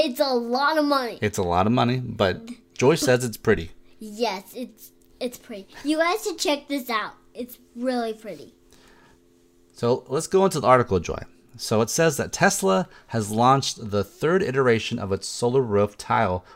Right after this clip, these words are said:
Speaker 2: for residential home use, which it officially detailed in a blog post on Friday and in a call with media. Tesla C E O Elon Musk kicked off the call with some explanatory remarks on the V three solar roof,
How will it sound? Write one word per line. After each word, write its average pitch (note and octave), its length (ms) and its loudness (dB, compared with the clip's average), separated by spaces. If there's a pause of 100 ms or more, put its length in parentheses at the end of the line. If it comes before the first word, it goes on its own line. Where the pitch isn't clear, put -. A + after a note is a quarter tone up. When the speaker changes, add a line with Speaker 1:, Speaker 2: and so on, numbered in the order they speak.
Speaker 2:
for G#2 140 0
residential G#2+ 600 2
home A2 260 0
use, - 380 -8 (460)
which A#2+ 180 0
it C3+ 80 0
officially C#3+ 600 2
detailed A#2 580 0
in G2+ 100 -6
a G2+ 80 -2
blog G2+ 440 2
post - 280 -2
on F#2 140 -2
Friday F#2 540 0 (480)
and E3+ 280 0
in A#2 220 0
a G#2+ 60 0
call A#2 340 2
with G#2+ 160 -4
media. G2+ 380 0 (520)
Tesla D#3 300 -2
C E3 340 -4
E B2+ 60 4
O G#2+ 220 0 (320)
Elon C#3 340 -2
Musk G#2+ 460 -2 (580)
kicked F#3 320 -4
off D#3+ 160 2
the D#3+ 80 -6
call A#2 460 0
with G#2 240 -4
some G#2 360 -4
explanatory C#3 720 -4
remarks F#2+ 580 -4
on G2+ 180 -2
the G2 100 -2
V A#2+ 320 -4
three B2 380 -4
solar G2+ 360 -2
roof, F2+ 480 -4